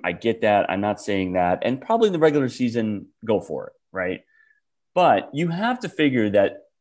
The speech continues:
the Buccaneers are gonna score or get the ball back. And if they score again, if they kick another field goal, don't you, wouldn't you much rather be down by just seven instead of eight if you don't get the two-point conversion?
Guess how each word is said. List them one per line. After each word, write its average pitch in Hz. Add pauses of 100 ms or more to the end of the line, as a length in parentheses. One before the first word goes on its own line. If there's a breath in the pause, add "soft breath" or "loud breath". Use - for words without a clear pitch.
(120)
the 113
Buccaneers 143
are 113
gonna 104
score 104
or 98
get 117
the 101
ball 98
back. 90 (540)
And 143
if 160
they 170
score 226
again, 82
if 90
they -
kick -
another 214
field 180
goal, 82 (440)
don't 196
you, 233
wouldn't 165
you 226
much 104
rather 123
be 107
down 95
by 85
just -
seven 107
instead 87
of 80 (280)
eight 90 (380)
if 104
you 101
don't 82
get 110
the 110
two-point 131
conversion? 147